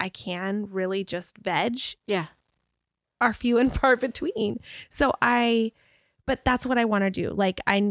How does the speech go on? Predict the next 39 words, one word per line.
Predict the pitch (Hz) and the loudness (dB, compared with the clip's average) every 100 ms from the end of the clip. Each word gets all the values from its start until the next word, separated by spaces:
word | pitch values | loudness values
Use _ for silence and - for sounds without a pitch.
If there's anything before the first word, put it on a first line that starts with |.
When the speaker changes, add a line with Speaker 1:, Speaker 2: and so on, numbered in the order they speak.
| - | 0
Speaker 1:
I, | 208 196 | 0 2
and | 208 196 | 2 2
I | 190 | 0
feel | 220 208 | 0 0
like | 202 202 | 0 -2
I | |
need | 185 180 180 | -2 -4 -4
to | 190 | -6
just | 170 - - | -6 -10 -8
veg | 175 139 190 | -6 -6 -8
for | - 214 | -6 -2
a | 214 | 0
while. | 208 208 220 | 0 0 0
So | - - | 0 0
I'm | 190 202 | 0 -2
hoping | - 202 190 180 | -2 -4 -2 -4
that | 185 180 | -4 -4
I | 180 | -6
can | - - 196 - _ | -6 -6 -6 -10 _
have | - 208 | -10 -8
some | - 190 | -6 -6
time | 180 | -6
to | 180 | -6
do | 175 | -8
that | 180 - _ _ | -6 -8 _ _
in | 202 | -2
the | 190 | 0
near | 175 165 | -2 -4
future. | - - - - 190 _ _ _ | -10 -10 -8 -8 -10 _ _ _
Speaker 2:
Okay. | 226 180 - - _ | 2 2 0 -2 _
You | - 202 | -2 2
need | 277 | 4
to | 269 | 4
add | 220 - | 4 4
to | 202 | 4
your | |
list | 185 165 - | 4 4 2
The | 165 | 4
Ultimatum. | 175 - 156 135 64 | 4 4 2 2 2